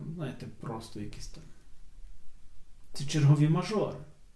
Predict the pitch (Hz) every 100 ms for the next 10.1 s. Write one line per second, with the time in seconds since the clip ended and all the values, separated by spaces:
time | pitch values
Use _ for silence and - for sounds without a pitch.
0 | - - - - - - - 214 240 285
1 | 285 269 247 202 247 240 226 208 - 180
2 | 180 - 160 139 - - - - - -
3 | - - - - - - - - - -
4 | - - - 202 202 196 185 202 202 190
5 | 165 220 233 208 254 262 180 147 - -
6 | - - - 160 156 139 117 110 - -
7 | - - - - - - - - - 285
8 | 330 - 277 240 254 247 277 285 240 220
9 | 254 269 269 240 226 226 285 254 - 147